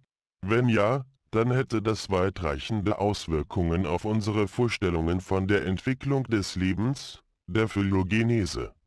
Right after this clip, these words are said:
Ich denke, die Autoren haben Antworten gefunden und Norbert Wrobel hat daraus sogar eine Theorie geformt, die nun jeder nachlesen kann.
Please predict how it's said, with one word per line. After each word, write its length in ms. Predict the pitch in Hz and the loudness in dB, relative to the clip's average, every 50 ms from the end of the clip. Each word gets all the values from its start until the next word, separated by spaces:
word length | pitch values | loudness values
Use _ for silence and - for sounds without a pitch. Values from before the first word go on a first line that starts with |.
| _ _ _ _ _ _ _ _ - | _ _ _ _ _ _ _ _ -4
Ich 200 | 98 90 - - | -4 -4 0 0
denke, 340 | 113 123 120 127 143 120 | 2 2 2 2 0 0
die 160 | 110 113 117 - | 0 0 0 0
Autoren 640 | 95 101 98 - - 110 117 120 113 127 123 95 | 0 -2 -2 -2 0 0 2 2 0 0 0 0
haben 300 | 95 101 101 120 131 123 | 0 0 2 2 0 0
Antworten 680 | - 110 120 123 - - - 87 82 - - 101 101 98 | 2 0 0 0 -2 -2 -2 -2 -2 -2 -2 -2 0 0
gefunden 580 | 101 101 - - 147 151 139 - 110 110 101 | -2 -4 -2 -2 -2 -2 0 -2 -2 -2 0
und 220 | 87 90 87 - - | 0 -2 -2 -2 0
Norbert 540 | 98 104 107 120 120 113 127 123 113 85 | 2 2 4 2 2 2 2 0 2 0
Wrobel 480 | 95 98 110 131 139 127 110 98 87 80 | -2 -2 0 0 0 2 2 2 2 2
hat 180 | 82 80 71 90 | 0 0 0 0
daraus 400 | 87 82 82 95 98 - - - | 0 2 2 0 -2 -2 -2 -2
sogar 320 | 113 98 95 98 101 87 | -2 0 2 2 2 2
eine 260 | 92 95 95 90 85 | 0 0 0 0 -2
Theorie 580 | - - 92 90 90 90 87 80 87 90 110 107 | -2 -2 0 2 2 2 0 0 -2 -2 0 0
geformt, 760 | 87 82 - - 123 117 110 110 120 135 139 139 - - - _ _ _ _ _ - | 0 -2 0 0 0 2 2 2 2 0 -2 -4 -6 -14 -20 _ _ _ _ _ -6
die 260 | 95 104 107 107 110 | 0 2 2 4 4
nun 240 | 117 120 123 123 92 | 4 4 4 2 2
jeder 280 | 101 120 117 113 113 | 2 2 2 2 2
nachlesen 680 | 110 110 110 113 120 - - 95 82 76 73 85 80 76 | 4 2 2 0 0 -2 0 0 0 0 0 -2 -4 -4
kann. 320 | - 57 52 - - - | -6 -6 -8 -8 -8 -14